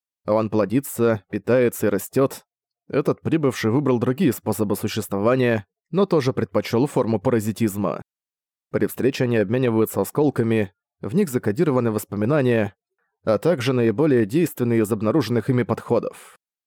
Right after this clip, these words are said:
Планетоид мал, выбор возможностей ограничен,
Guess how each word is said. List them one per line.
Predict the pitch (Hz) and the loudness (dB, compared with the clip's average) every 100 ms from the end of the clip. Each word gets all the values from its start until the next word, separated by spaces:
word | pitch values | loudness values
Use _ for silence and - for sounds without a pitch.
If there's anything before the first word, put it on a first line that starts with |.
| _ _ _ - | _ _ _ -4
Планетоид | 107 101 98 117 113 | 0 0 0 0 0
мал, | 107 104 127 131 - - | 0 2 2 0 -4 -12
выбор | 104 107 165 | -6 -2 0
возможностей | 120 113 113 110 110 - | 0 0 0 -2 -2 -2
ограничен, | 107 104 131 143 - 117 | 0 0 -2 -2 -2 -2